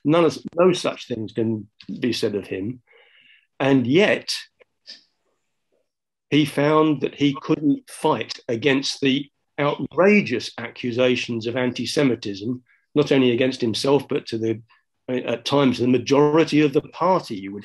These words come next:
think, reading some of the newspapers. And, uh,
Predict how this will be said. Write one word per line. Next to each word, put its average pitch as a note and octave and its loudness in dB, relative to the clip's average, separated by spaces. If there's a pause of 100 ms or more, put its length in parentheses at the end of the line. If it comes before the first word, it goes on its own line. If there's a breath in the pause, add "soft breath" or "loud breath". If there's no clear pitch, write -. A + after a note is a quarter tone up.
think, G#2+ -4
reading A#2 -4
some G#2+ -6
of G#2 -8
the G#2 -6
newspapers. A#2+ -8 (880 soft breath)
And, B2+ 0
uh, C#3+ 0